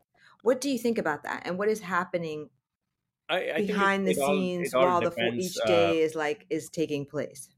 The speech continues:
Speaker 2: I think in some cases people structure these so that there's no immediate, like, redeeming and selling action. So, um,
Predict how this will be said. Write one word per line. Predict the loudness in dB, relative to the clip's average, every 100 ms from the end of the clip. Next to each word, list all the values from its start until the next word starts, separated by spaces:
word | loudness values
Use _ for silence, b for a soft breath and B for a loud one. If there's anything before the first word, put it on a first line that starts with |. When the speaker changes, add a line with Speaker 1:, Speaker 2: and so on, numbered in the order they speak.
| _
Speaker 2:
I | -4 -2
think | -2 -2
in | -2
some | -2 -2
cases | 0 0 0 -4 -4
people | -6 -2 -2 0 -2 -8 _
structure | -6 -4 -2 -2 -2
these | -4 -6 -6
so | -4
that | 0 0 0 -4 b b b _
there's | -4 -2 0
no | -2
immediate, | -2 -4 -2 2 0 0 -4
like, | -2 -2 -6 _ _ _ -14
redeeming | -6 -2 -2 -2 -4
and | -6 -6
selling | -4 -2 -2
action. | -2 -4 -6 -8 -8 -8
So, | -6 -4 -4 -4 -4
um, | -4 -6 -10